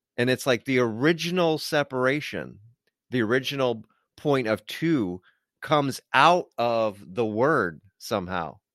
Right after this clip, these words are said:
The spoken word has to be heard by somebody. And there's definitely a sensation in awakening from my point of view where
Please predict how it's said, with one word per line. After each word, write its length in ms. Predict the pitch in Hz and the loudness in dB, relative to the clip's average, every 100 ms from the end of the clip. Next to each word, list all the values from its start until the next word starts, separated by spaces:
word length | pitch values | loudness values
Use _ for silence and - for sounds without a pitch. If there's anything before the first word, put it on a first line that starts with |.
| _ _ _ _ _ _ _ _ _ _ - | _ _ _ _ _ _ _ _ _ _ -6
The 100 | 113 | -4
spoken 480 | - 160 - 131 | 4 4 4 0
word 260 | 123 143 139 | 2 2 2
has 220 | 131 127 | 0 -2
to 80 | 131 | -4
be 160 | 113 95 | -6 -6
heard 420 | 95 147 185 95 | -2 -2 -2 -2
by 180 | 95 87 | -2 -2
somebody. 560 | - 85 80 62 - _ _ _ _ _ _ _ _ _ - | -6 -8 -8 -10 -16 _ _ _ _ _ _ _ _ _ -4
And 260 | 123 120 120 _ | 0 2 0 _
there's 340 | 90 139 160 117 | 2 2 2 4
definitely 460 | 151 196 175 135 | 4 4 2 2
a 80 | 117 | 2
sensation 800 | - 113 104 117 127 - 104 92 | 0 -4 0 0 0 -2 -4 -2
in 180 | 104 104 | -2 0
awakening 720 | 98 101 110 107 92 90 87 _ _ _ _ _ _ _ _ _ _ _ _ | 0 2 0 0 -4 -4 -8 _ _ _ _ _ _ _ _ _ _ _ _
from 420 | - - 120 104 98 | -16 0 2 2 2
my 240 | 107 127 | 2 2
point 300 | - 107 95 | 2 -4 -2
of 80 | 90 | -2
view 280 | 92 87 85 | -2 -2 -4
where 640 | 60 101 98 95 92 90 | -2 0 2 2 0 -4